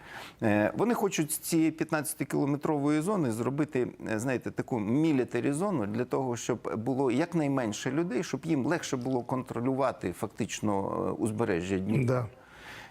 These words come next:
Speaker 1: І, і на зараз вони знову починають, м, тиск, е, під виглядом того, що знов-таки, е, е, р-, раз ви жал-, залишаєтесь, е, то, е, на думку окупантів, то ви наводчики.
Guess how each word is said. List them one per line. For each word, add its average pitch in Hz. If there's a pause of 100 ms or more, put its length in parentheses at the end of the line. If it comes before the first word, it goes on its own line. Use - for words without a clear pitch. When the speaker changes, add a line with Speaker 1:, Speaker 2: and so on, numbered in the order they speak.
(160)
Speaker 1:
І, 127 (120)
і 151
на 190
зараз 262
вони 190
знову 190
починають, 156
м, 113 (120)
тиск, -
е, 127 (100)
під 180
виглядом 160
того, 151
що 135
знов-таки, 135 (380)
е, 135
е, 127 (320)
р-, 143
раз 190
ви 175
жал-, 180
залишаєтесь, 190
е, 120 (100)
то, 160 (160)
е, 135
на 139
думку 175
окупантів, 202
то 151
ви 196
наводчики. 123